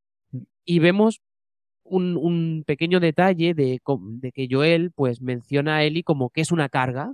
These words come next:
Speaker 2: como que es algo que tiene que llevar de un sitio A a un sitio B. Entonces, pues, ya vimos en el anterior episodio, pues, lo que comentaba Ray, ¿no? Que a raíz de esa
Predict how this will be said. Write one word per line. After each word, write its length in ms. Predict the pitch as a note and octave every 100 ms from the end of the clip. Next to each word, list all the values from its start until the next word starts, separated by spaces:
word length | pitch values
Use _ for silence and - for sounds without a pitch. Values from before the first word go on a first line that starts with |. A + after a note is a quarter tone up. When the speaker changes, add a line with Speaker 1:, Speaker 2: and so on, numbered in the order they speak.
| -
Speaker 2:
como 240 | C3+ B2
que 140 | A#2 D3
es 120 | D3
algo 300 | E3+ F3 A3
que 100 | G#3+
tiene 180 | D#3 D3+
que 140 | D#3
llevar 300 | D3 D3 E3+ F#3
de 60 |
un 140 | D3+ C3+
sitio 440 | - C#3+ D3+ C#3+
A 180 | D#3+ E3+
a 120 | C3+
un 100 | B2+
sitio 340 | - D3 C3+ B2
B. 200 | B2 - _ _ _ _ B2
Entonces, 360 | - D3 D3 D#3+
pues, 300 | - D#3+ C#3+ -
ya 240 | D3 D#3+
vimos 300 | F#3+ F3+ C#3
en 60 | C3
el 100 | B2
anterior 340 | B2 B2+ C#3
episodio, 640 | D3+ C#3+ - F3 C3+ A2
pues, 220 | - A#2+ A#2
lo 120 | B2+
que 120 | A#2+
comentaba 480 | B2 A#2+ C3+ C#3+ C3+
Ray, 260 | C#3+ C3
¿no? 140 | A#2+ D3
Que 80 | C#3
a 40 |
raíz 260 | B2+ B2+ C3+
de 140 | C#3
esa 440 | C#3 - C#3 C3